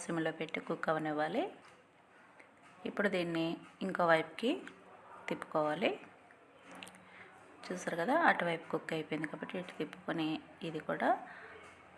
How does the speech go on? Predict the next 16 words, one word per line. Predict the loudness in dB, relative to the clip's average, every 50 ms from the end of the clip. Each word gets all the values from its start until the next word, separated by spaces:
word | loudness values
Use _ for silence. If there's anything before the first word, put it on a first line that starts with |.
| -20 -12 -8 -6
ఇంకొక | -2 -2 -2 0 0 2 2 2 2 0 -2 -6 -10 -14 -16 -18 -18 -18 -18 -18 -18 -20 -18 -18 -18 -18 -20 -20 -18 -18 -18 -16 -10 -4 0 0
నిమిషం | 2 0 0 -2 -2 2 4
పాటు | 4 4 4 4 4 2 2 0 -2 -10 -14 -14 -14 -16 -18 -18 -18 -4 0
కుక్ | 0 0 2 4 4 6
అవనివ్వాలి. | 6 6 4 4 6 6 6 8 6 6 4 4 2 -2 4
స్టవ్ | 6 8 8 8 6 2
సిమ్లో | 2 4 6 6 6 6 6
పెట్టుకుంటే | 4 0 0 0 0 2 2 2 4 4 4
మనకి | 4 2 2 2 2 4 6 8
మాడిపోకుండా | 8 8 6 6 6 4 4 4 2 2 2 4 4 4 4
ఉంటుంది. | 2 0 0 0 0 0 0 0 0 -2 -8 -16 -20 -20 -20 -20 -20 -20 -20 -20 -20 -20 -20 -20 -20 -20 -20 -20 -20 -20 -20 -20 -20 -18 -8 0
చూడండి, | 2 4 4 4 4 4 4 2 2 2 0 -4 -4 -2
ఈ | 0
విధంగా | 0 2 0 2 4 4 4 4
రెండు | 4 4 2 4
వైపులా | 2 2 2 0 0 2 2